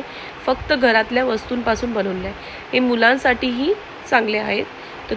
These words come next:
तुम्ही ह्या पद्धतीत नक्की करा आणि मुलांनाही आवडेल. आणि हे वरून क्रिस्पी आणि आतून असे चांगले शिजलेले असणार, मऊ असतील,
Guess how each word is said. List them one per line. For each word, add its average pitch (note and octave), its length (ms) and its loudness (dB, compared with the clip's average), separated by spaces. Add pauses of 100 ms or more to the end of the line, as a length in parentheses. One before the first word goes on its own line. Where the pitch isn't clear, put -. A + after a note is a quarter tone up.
तुम्ही B3+ 160 2
ह्या A#3+ 120 6
पद्धतीत A#3+ 500 0
नक्की A#3+ 340 0
करा G#3+ 340 0 (1000)
आणि A#3 160 6
मुलांनाही A#3+ 580 4
आवडेल. G3+ 320 2 (340)
आणि A#3 180 6
हे C4 140 2
वरून C#4 280 6
क्रिस्पी C4 520 0
आणि B3 200 4
आतून B3 420 2
असे B3 160 2
चांगले A3 300 4
शिजलेले A3 440 2
असणार, G3+ 260 2
मऊ A3 320 4
असतील, G#3 320 -2